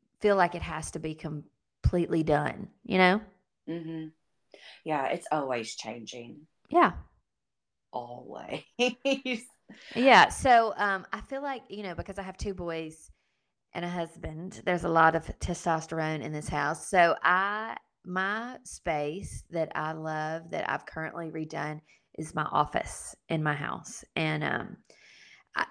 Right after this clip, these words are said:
Speaker 1: this kinda was just a catch-all for all the things. Um, and I needed it to be more of, like, my spot.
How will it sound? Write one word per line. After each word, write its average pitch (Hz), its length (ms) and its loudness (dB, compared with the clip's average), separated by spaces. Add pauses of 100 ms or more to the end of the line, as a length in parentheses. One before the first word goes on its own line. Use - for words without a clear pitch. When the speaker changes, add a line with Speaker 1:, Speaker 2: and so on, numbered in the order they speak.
Speaker 1:
this 247 360 2
kinda 247 340 8
was 233 140 2
just 208 180 0
a 196 40 2
catch-all 208 880 4
for 170 140 2
all 170 160 6
the 180 100 0
things. 175 640 -2 (140)
Um, 151 500 2 (800)
and 180 180 2
I 170 120 6
needed 165 400 0
it - 380 -2
to 185 180 0
be 147 580 0 (1200)
more 180 320 6
of, 175 140 8
like, 151 240 4
my 147 160 0
spot. 143 640 -2